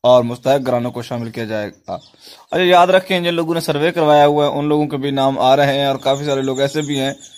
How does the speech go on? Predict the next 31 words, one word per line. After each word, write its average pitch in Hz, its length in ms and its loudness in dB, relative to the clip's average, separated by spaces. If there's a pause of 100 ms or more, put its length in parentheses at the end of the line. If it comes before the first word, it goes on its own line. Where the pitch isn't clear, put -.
(160)
जिनका 135 240 -4
पुराना 135 320 2
सर्वे 143 240 -2
हुआ 127 260 0
हुआ 123 200 -2
है, 123 60 0
लेकिन 127 220 -6
अभी 127 120 -6
तक 120 140 -6
उनका 123 240 -8
नाम 117 160 -4
नहीं 135 160 -6
आया। 131 240 0 (220)
लेकिन 147 160 -2
परेशान 151 400 0
नहीं 180 100 -2
होना, 180 240 -2 (240)
सर्वे 156 320 0
आपका 151 260 2
ज़रूरी 139 300 0
है, 156 140 2
पुराना 143 380 -2
हो 143 100 0
या 135 100 0
नया 131 260 0
हो, 135 420 -2
सर्वे 135 260 -2
सर्वे 139 240 -2
ही 135 160 -2
होता 113 320 -4
है। 90 100 -8